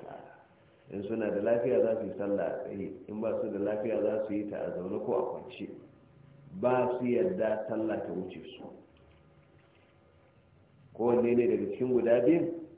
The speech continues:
ambatan Allah ne. Kuma hanya ce ta masu hankali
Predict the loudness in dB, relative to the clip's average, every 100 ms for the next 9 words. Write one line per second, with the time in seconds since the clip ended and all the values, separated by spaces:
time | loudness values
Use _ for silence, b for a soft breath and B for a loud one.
0 | -8 -2 0 0 0 -2 -2 -4 -4 -8
1 | -12 -16 -20 -20 -20 -20 -20 -20 -20 -20
2 | -20 -20 -8 -4 0 0 -2 -6 -2 0
3 | 2 2 0 -2 -2 -2 -2 -4 -4 -2
4 | -2 0